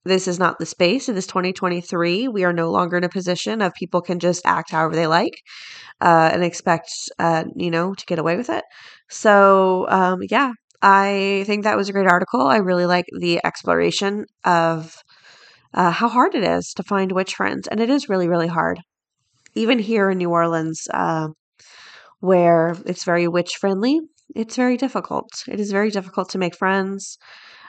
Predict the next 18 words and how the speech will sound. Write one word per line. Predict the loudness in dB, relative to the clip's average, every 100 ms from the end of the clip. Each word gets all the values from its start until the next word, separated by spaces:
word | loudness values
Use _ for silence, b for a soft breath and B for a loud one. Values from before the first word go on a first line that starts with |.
| 0
um, | 4 6 4
especially | 0 0 -2 2 0
because | 0 -4 -2
I | 0 -2
personally, | -2 -4 -4 -4 -2 -2 0
I, | -2 0
I | 0 0
don't | 2 0 0
like | 0 0 -2 -10 -6
to, | -2 0 0 0 -2 -8 _ _ _ _ _ _ _ _ _ _ _ _ _ _ _ _ _ _ _ _ _ _ _
I, | 2 4 2 4
I | 4
definitely | 4 0 0
have | 0 0
boundaries | 0 0 2 2 0 -2
on | 0 0
my | 0
magic. | 0 0 0 -2 -4